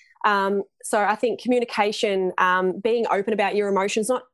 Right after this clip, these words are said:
sugarcoating or hiding anything, um, going to the beach, <laughs> take the kids to the beach and it fixes everything, doesn't it?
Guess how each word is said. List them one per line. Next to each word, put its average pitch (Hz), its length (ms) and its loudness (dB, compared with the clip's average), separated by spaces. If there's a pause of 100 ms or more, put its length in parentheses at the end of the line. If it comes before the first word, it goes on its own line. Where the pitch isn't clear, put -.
(300)
sugarcoating 220 520 0
or 175 120 0
hiding 208 360 0
anything, 214 580 -2 (360)
um, 214 420 2
going 247 240 2
to 302 100 -2
the 269 60 0
beach, 214 480 -2 (360)
<laughs> - 360 -4
take 330 200 0
the 359 80 0
kids 311 240 -4
to - 80 -2
the 285 80 2
beach 254 280 2
and 269 100 0
it - 100 -6
fixes - 320 -2
everything, 214 380 0
doesn't 226 220 -2
it? 320 120 -2